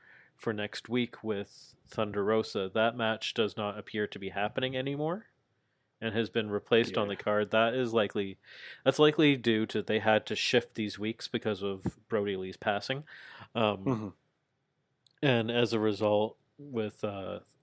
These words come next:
Speaker 1: Thunder Rosa's other obligations, because she's not actually signed to the company, she has other things that she's doing. She runs her own promotion. She doesn't,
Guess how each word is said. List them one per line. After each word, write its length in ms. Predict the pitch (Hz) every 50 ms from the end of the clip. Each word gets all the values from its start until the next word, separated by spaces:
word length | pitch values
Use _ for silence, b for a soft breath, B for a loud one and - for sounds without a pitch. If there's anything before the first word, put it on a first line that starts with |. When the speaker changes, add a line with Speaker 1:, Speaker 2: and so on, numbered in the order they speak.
| _ _
Speaker 1:
Thunder 380 | - - 117 110 104 104 107
Rosa's 680 | 107 107 104 104 - - 110 101 98 95 - - - - _ _ _ _ _ _ _ _ _ -
other 500 | 120 107 110 101 98 98 95 101 - _ _ _ _ _ _ _ -
obligations, 760 | 117 110 98 107 101 110 123 131 131 - - 101 101 104 -
because 280 | - 110 - 110 101 98
she's 240 | - 113 107 98 -
not 160 | 107 101 98
actually 300 | 95 92 - - - 101
signed 300 | - - - 104 95 92
to 80 | - -
the 60 | 98
company, 520 | - - 120 123 120 - - - - - - B B B B B
she 160 | B - 120
has 160 | 101 98 - 120
other 180 | 110 107 101
things 280 | - - 110 101 98 -
that 100 | 107 -
she's 160 | - 104 -
doing. 300 | - 117 110 107 107 107
She 140 | 101 - 110 95
runs 260 | 98 101 104 104 -
her 140 | 104 101 98
own 100 | 95 95
promotion. 640 | - 107 101 101 98 101 101 - - 92 98 98 - B B B B B B B B B
She 540 | - - - 113 101 98 95 95 95 95 92
doesn't, 340 | - 120 117 - 123 -